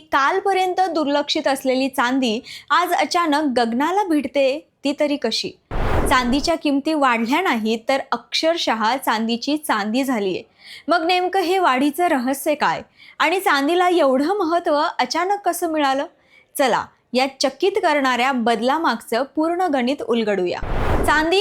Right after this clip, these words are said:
एकेकाळी सणांमध्ये चमकणाऱ्या नाण्यांसाठी, पूजा थाळीवर वाट्या सजवण्यासाठी ओळखली जायची, पण आज तीच चांदी भविष्यातील गती बनली आहे. जग पेट्रोल आणि डिझेलच्या पलीकडे जाऊन इलेक्ट्रिकल वाहनांकडे वाटचाल करत असताना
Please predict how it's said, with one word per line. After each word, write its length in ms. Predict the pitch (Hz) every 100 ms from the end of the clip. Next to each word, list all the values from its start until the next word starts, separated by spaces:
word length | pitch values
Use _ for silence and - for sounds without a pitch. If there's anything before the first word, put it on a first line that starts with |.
| 403
एकेकाळी 600 | 330 311 381 381 294 302
सणांमध्ये 840 | 359 294 269 320 349 240 208 196
चमकणाऱ्या 760 | 165 247 226 262 302 277 247 269
नाण्यांसाठी, 720 | 285 233 226 302 330 240 202 - - - -
पूजा 300 | 311 302 370 403
थाळीवर 460 | 339 330 311 311 359
वाट्या 380 | 320 262 302 311
सजवण्यासाठी 880 | 320 285 370 359 240 240 214 254
ओळखली 440 | 294 254 214 214 196
जायची, 360 | 175 143 - - _ - -
पण 120 | 330
आज 240 | 359 370 370 -
तीच 260 | 349 403 415
चांदी 360 | 285 233 214 262
भविष्यातील 880 | 247 247 294 - 240 233 254 247 214
गती 280 | 226 285 294
बनली 360 | 269 226 208
आहे. 280 | 185 202 185 - _ - - -
जग 260 | 226 330 339 349
पेट्रोल 440 | 302 277 370 370
आणि 300 | 381 339 349
डिझेलच्या 560 | 349 277 240 285 277 330 330
पलीकडे 480 | 269 277 349 339 294
जाऊन 460 | 233 202 214 247 -
इलेक्ट्रिकल 600 | 254 262 - 254 247 254
वाहनांकडे 800 | 294 240 208 247 302 320 240 240
वाटचाल 520 | 285 220 208 - 320
करत 300 | 339 311 294
असताना 500 | 285 247 214 190 190